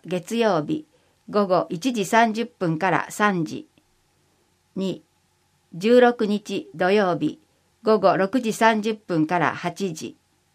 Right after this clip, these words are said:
三、二十四日日曜日、午前九時三十分から十一時。十六歳以上の人三十人、申し込み順。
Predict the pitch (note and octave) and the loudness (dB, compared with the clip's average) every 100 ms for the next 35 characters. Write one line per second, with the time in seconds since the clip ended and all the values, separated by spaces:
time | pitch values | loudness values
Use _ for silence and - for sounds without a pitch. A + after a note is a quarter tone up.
0 | _ _ _ _ _ _ _ _ - F#3+ | _ _ _ _ _ _ _ _ -4 -2
1 | F3 D#3+ - _ _ _ _ _ A3 B3+ | 0 -2 -8 _ _ _ _ _ 0 2
2 | A3+ G3 F3 D#3+ D#3+ E3+ - E3 F3+ - | 2 0 2 -2 -2 -2 -2 -2 -4 -4
3 | A3+ G#3 D#3+ D3+ - _ _ _ _ - | -2 0 0 -2 -8 _ _ _ _ -4
4 | G#3 G#3+ G#3+ E3+ G3+ A3+ F3+ A3 A3 G#3+ | 0 4 4 2 0 0 2 2 2 2
5 | A3 G#3+ F3 D#3+ D#3+ D#3 B2 D#3 F#3 G#3+ | 0 -2 0 0 0 -2 -2 -2 4 6
6 | G#3 E3 F3+ D3 - _ _ _ _ _ | 4 0 -6 -4 -8 _ _ _ _ _
7 | _ _ _ _ _ _ _ _ _ - | _ _ _ _ _ _ _ _ _ -18
8 | G3 A3+ B3 A#3+ B3 A#3+ A3+ A3 G#3 G#3 | 0 4 6 6 4 4 4 4 4 4
9 | E3+ D#3 D#3 - D#3 - - - G#3 A3 | 4 2 0 -2 -2 -2 -8 0 2 2
10 | G3 G3+ E3+ D3+ C#3+ - _ _ _ - | 0 0 2 0 -2 -8 _ _ _ -4
11 | F#3+ G#3+ - F#3+ F3+ E3+ E3 D3 E2+ | -2 -2 -2 -4 -2 -2 -2 -4 -6